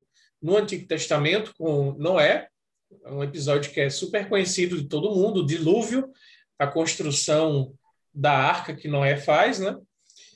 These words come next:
E aquele momento, assim, de cataclisma e que espanta muita gente até hoje que estuda a Bíblia e que se reflete, na verdade,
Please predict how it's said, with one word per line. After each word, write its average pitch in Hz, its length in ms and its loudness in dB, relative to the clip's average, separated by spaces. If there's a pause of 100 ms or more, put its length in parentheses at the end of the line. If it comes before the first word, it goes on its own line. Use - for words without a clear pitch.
(180)
E 180 420 2
aquele 208 260 2
momento, 196 440 2
assim, 190 420 -2
de 175 100 -8
cataclisma 170 920 0
e 139 100 -2
que 143 480 -6 (580)
espanta 160 600 0
muita 170 320 0
gente 156 260 -2
até 151 220 0
hoje 160 320 0
que 147 80 -10
estuda 147 360 -2
a - 20 4
Bíblia 208 520 0 (920)
e 214 140 -10
que 240 180 -2
se - 180 0
reflete, 220 600 4
na 220 100 4
verdade, 185 760 2